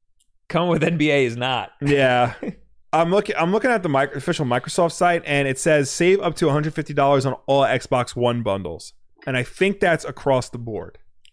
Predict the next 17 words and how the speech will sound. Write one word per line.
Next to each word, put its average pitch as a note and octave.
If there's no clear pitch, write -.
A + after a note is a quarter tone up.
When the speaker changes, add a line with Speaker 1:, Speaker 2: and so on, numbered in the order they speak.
Speaker 1:
Oh, F3+
okay. E3
Speaker 2:
Yeah. -
Speaker 1:
So -
we'll D3+
go D3+
to D3
that C#3
next. -
Speaker 2:
Yeah. -
Um, B2
but C#3
yeah, C3+
you B2
see, D#3+
a C#3
hu-, D#3